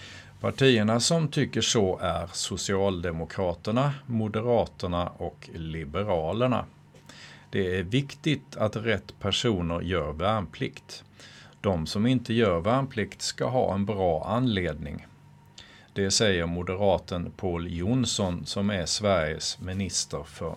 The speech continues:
militären. Världen. Folk flyr i Haiti. Det är mycket våld i landet Haiti. Det är särskilt mycket våld i huvudstaden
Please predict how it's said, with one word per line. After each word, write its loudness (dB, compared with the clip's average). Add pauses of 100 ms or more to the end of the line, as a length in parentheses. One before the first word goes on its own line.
(100)
militären. -2 (2250)
Världen. 2 (1000)
Folk 2
flyr 0
i 2
Haiti. 0 (1400)
Det 0
är 0
mycket 4
våld 2
i -4
landet 2
Haiti. 0 (720)
Det -4
är -2
särskilt 2
mycket 0
våld 2
i -6
huvudstaden -2